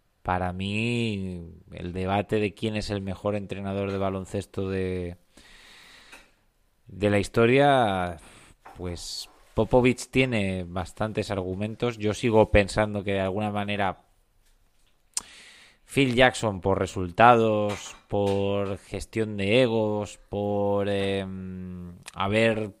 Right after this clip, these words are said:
lo, haberlo hecho con distintos equipos y con distinta gente, quizá está un escaloncito por encima, pero desde luego Popovich, em,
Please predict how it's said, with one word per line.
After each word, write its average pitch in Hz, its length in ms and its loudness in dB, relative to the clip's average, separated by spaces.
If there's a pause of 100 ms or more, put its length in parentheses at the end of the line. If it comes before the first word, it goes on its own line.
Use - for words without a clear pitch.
(160)
lo, 107 260 -6
haberlo 113 380 2
hecho 117 340 -2
con 110 220 -6
distintos 101 580 -8
equipos 104 560 -4
y 101 80 -8
con 98 200 -8
distinta 98 520 -6
gente, 95 500 -6 (640)
quizá 104 360 8
está 120 260 8
un 110 580 -2
escaloncito 104 920 0
por 101 140 -4
encima, 120 520 -6 (840)
pero 101 280 4
desde 92 260 0
luego 98 840 0
Popovich, 101 760 0
em, 90 600 -4